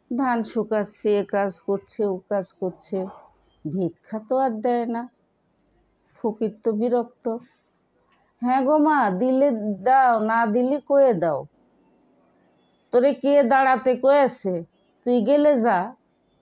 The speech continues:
"ও মা গো, তুমি না আমারে ডাকি আনলে ভিক্ষা দিবে কয়ে?" আরে বাবা রে, ডাকি আনিছি কি আমি ভিক্ষে দেওয়ার জন্য?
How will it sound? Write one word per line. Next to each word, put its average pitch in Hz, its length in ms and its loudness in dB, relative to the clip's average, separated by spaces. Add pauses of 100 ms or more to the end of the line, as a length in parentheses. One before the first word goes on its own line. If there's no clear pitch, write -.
(640)
"ও 285 120 -2 (220)
মা 294 280 2
গো, 240 300 0 (840)
তুমি 294 420 2
না 302 220 0
আমারে 285 320 0
ডাকি 262 440 0
আনলে 240 420 0 (480)
ভিক্ষা 240 400 -4
দিবে 214 360 -2
কয়ে?" 190 320 0 (2000)
আরে 233 380 2
বাবা 185 360 0
রে, 170 180 0 (220)
ডাকি 190 420 -4
আনিছি 233 500 -2
কি 285 220 -2
আমি 269 260 2
ভিক্ষে 214 480 -4
দেওয়ার 254 380 4
জন্য? 185 320 0